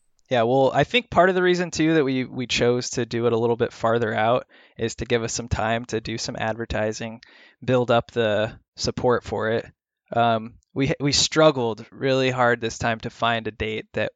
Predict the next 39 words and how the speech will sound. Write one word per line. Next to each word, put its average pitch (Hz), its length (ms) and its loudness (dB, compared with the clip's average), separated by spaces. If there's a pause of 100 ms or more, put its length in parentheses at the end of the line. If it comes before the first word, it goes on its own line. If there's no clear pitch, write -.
worked. - 560 -4 (580)
So 107 480 0 (300)
I 127 80 0
know 123 120 2
I've 120 140 2
been 120 140 -6
saying 120 320 -2
it 110 120 -4
for - 160 -6
probably 131 500 2
the 113 80 2
last 113 300 2
two 117 200 -4
months 110 380 -2
that 110 280 -2
it's 117 240 -10
just - 340 -4
right 120 160 2
around 123 200 2
the 120 80 -2
corner, 131 400 2
but 113 200 0
we 123 80 -4
couldn't 139 260 -2
really 131 260 4
line 123 260 2
anything 117 380 -4
up. 120 260 2 (500)
And 117 220 -6
that's 117 400 0
really, 147 300 4
like, 131 180 2
the 120 100 -2
first 120 440 -2
weekend 113 420 -4
that 110 140 -2
Rhett 110 200 0
and 113 120 -6
I 113 320 -4